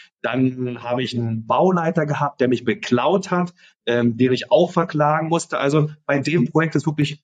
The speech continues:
alles schief gelaufen, was schief laufen kann. Und nebenbei sind natürlich die ganzen Materialpreise durch die Decke gegangen, Handwerkerkapazitäten und so weiter und so fort. Also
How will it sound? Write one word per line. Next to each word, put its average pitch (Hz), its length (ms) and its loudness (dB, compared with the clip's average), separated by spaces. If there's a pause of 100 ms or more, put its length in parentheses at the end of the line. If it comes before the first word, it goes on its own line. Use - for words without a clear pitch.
alles 196 340 2
schief 170 260 -2
gelaufen, 147 420 2
was 131 140 0
schief 156 280 -4
laufen 113 300 0
kann. 185 400 0 (140)
Und 123 140 -2
nebenbei 139 440 2
sind 139 100 4
natürlich 131 280 2
die 127 140 -8
ganzen 123 460 0
Materialpreise 139 840 0
durch 156 100 -10
die 131 120 -14
Decke 151 240 0
gegangen, 135 520 0 (280)
Handwerkerkapazitäten 131 1500 0
und 147 180 0
so 120 160 0
weiter 120 260 2
und 117 80 -4
so 113 120 -6
fort. - 300 2
Also 113 200 0